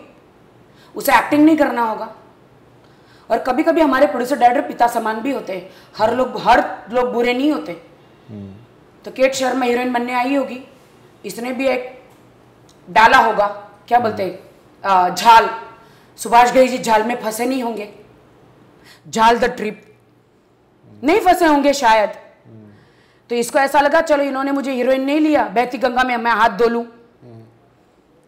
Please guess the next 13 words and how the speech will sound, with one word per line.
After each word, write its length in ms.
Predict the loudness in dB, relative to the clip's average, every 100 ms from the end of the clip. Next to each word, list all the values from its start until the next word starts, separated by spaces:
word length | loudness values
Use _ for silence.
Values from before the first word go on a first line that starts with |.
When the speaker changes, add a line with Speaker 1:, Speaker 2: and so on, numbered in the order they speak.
| _
Speaker 1:
लड़कियां 420 | -2 -2 0 -2 -2
आजकल 220 | -2 -2
बहती 260 | 0 -2
गंगा 260 | -6 -4 -4
में 120 | -2
हाथ 100 | -2
धो 140 | 0 -2
रही 160 | 0
है, 260 | -2 -2 -6 -12 -4
चलती 260 | -2 -2
ट्रेन 220 | -2 -2 -4
में 160 | -6
से 340 | -4 -4 -4